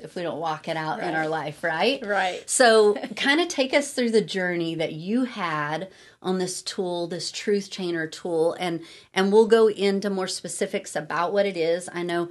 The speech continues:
Speaker 1: uh, Steve put the little statement up, um, on our, on his slides that Sunday, um, that says, like, "I feel whatever it is." Maybe it's jealousy or anger or whatever. "But it is only a feeling brought on by my past.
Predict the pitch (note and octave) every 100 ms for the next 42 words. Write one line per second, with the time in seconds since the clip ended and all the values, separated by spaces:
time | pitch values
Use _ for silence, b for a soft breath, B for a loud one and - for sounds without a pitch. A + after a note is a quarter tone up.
0 | B B B E3+ D#3+ - - F#3 F3+ -
1 | G#3 F3+ E3+ F3+ F3 - F3 - F#3 -
2 | F3 E3+ - - F3 D#3+ C#3+ - F3 D#3+
3 | F3 - F#3 F3 F3 - E3+ F3 E3+ E3+
4 | E3 - D3+ D3+ F3+ E3+ E3 D#3 E3 E3
5 | B B B E3+ D#3+ D#3 D3+ C3+ F3+ -
6 | D#3+ D3+ D#3 D#3 - D#3+ E3 F3 - F#3+
7 | F3+ F#3 G3+ G3+ F3 E3 D#3 D3+ - D3+
8 | E3 D#3+ C3 - - D#3 D3+ D#3 - D3+
9 | D3+ B2+ E3 E3 E3 D#3 D#3 D#3 D#3 D#3
10 | D#3+ F3+ F3+ B B B B - F3 F#3
11 | F3 E3+ G3 G3+ A3 A3+ A3+ - A3 F3+
12 | D#3 D#3+ D#3+ D#3+ E3 E3 D#3+ D3+ D3+ D3+
13 | - A3 D3 C#3+ D#3+ - -